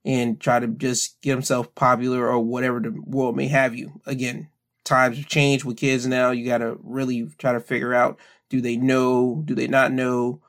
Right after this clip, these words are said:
What do they know? What don't they know? All that type of stuff. But it's really harmless to me.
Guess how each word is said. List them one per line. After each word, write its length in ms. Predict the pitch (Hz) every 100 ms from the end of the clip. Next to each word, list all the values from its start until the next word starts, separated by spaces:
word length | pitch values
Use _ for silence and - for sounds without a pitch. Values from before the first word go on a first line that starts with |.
| _
What 280 | - 123 120
do 160 | 135 135
they 180 | 127 120
know? 300 | 127 123 117
What 380 | - 123 117 - _ -
don't 260 | 143 131 135
they 120 | 123
know? 460 | 123 120 120 117 - -
All 280 | 139 127 120
that 260 | 123 120
type 220 | 135 117
of 60 | 131
stuff. 320 | - 117 117
But 260 | 120 117 113 _ _ _ _ _ _ _ _
it's 180 | 269 285
really 180 | 147 127
harmless 420 | 135 123 123 123
to 60 | 120
me. 220 | 123 123